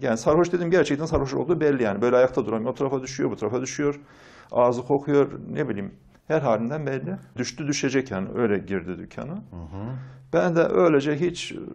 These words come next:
Speaker 1: rahatımı bozmadan Kur'an-ı Kerim'i önümden kaldırmadan okumaya devam ederek tam başıma geldi, Kur'an-ı Kerim'i görmesiyle beraber elektrik çarpmış gibi böyle bir irkildi.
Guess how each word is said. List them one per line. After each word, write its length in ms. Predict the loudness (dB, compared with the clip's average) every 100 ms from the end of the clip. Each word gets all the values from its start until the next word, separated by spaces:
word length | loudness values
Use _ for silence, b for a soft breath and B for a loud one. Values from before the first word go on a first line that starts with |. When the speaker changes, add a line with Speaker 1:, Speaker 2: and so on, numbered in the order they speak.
| -4
Speaker 1:
rahatımı 400 | 2 2 2 0
bozmadan 360 | 2 2 2 0
Kur'an-ı 260 | 0 -2 -2
Kerim'i 260 | -2 -2 -2
önümden 400 | -2 -2 -2 0
kaldırmadan 460 | 0 0 0 -4
okumaya 240 | -4 -4 -2
devam 240 | -2 -2
ederek 400 | -4 -6 -8 -12 b b b b b b b b _ _ -14
tam 400 | 2 4 4 6
başıma 380 | 4 4 2 2
geldi, 320 | 4 4 4
Kur'an-ı 380 | 2 2 2 0
Kerim'i 380 | -2 -2 -2
görmesiyle 640 | 4 4 4 0 0 2 4
beraber 380 | 4 2 2 -2 -6 -20 -4
elektrik 460 | 2 4 4 0 -2
çarpmış 420 | 0 0 0 -2
gibi 120 | 0
böyle 240 | 2 2 0
bir 80 | 0
irkildi. 600 | 0 2 0 2 -2